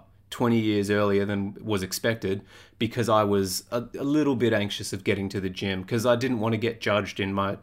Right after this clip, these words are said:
tank top with my man titties. Really? Is that really where I'm gonna fucking put the bar?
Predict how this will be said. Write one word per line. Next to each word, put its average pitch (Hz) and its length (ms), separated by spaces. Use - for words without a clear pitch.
tank 104 280
top 92 300
with 95 160
my 98 100
man 98 260
titties. - 400
Really? 135 680
Is 113 120
that 139 180
really 120 560
where 120 180
I'm 117 80
gonna 117 180
fucking 113 360
put 131 220
the 113 80
bar? 107 420